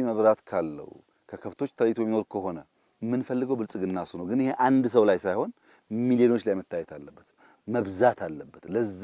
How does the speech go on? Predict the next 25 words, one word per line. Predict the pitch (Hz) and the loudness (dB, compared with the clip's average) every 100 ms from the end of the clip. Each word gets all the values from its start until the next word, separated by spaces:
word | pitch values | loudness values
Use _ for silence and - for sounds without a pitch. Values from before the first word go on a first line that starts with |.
| 127 123 | 4 6
ነው | 95 | 0
እንደዚህ | 90 104 90 101 | -4 -6 -4 -6
አይነት | 98 | -6
እንቅስቃሴ | 98 - 98 85 85 | -10 -14 -8 -6 -6
የሚያስፈልገው። | 95 92 - 107 107 190 254 _ _ _ - | -8 -8 -6 -4 -4 -6 -8 _ _ _ -6
ከሱ | 131 - 185 | -6 -4 -2
እንዲማሩ፣ | 165 113 95 87 151 - _ _ | 0 0 0 0 -2 -10 _ _
ከሱ | 107 - 135 | -12 -6 2
ጋር | 160 190 | 4 2
እንዲሰሩ፣ | 107 - 101 165 _ _ - | -2 -4 -6 -6 _ _ -12
እሱ | - 185 | -6 -2
እንዲመስሉ፣ | 196 123 110 - 165 - _ _ - | 0 0 -2 -6 -10 -12 _ _ -4
እንዲያ | 117 117 143 | -2 6 8
ያለውንም | 143 117 110 107 | 8 8 4 2
ስራ | - 117 | 0 0
እንዲያባዙት | 113 101 82 95 92 87 - _ _ _ _ - | 2 0 2 -2 -2 -6 -10 _ _ _ _ -10
በዚሁ | 98 104 95 104 | -2 -2 2 0
አጋጣሚ | 85 95 95 120 - _ _ - | 2 0 0 -4 -8 _ _ -6
አደራ | 92 101 98 | 0 2 4
ማለት | 101 - | 2 -2
እፈልጋለሁ። | 107 98 113 160 151 | -6 0 0 2 -2
እጅግ | 90 95 - - - | -4 -8 -8 -12 -12
አስደሳች | - 101 - 104 - | -6 -6 0 -2 0
ስራ | 120 | 0
ነው። | 120 | 0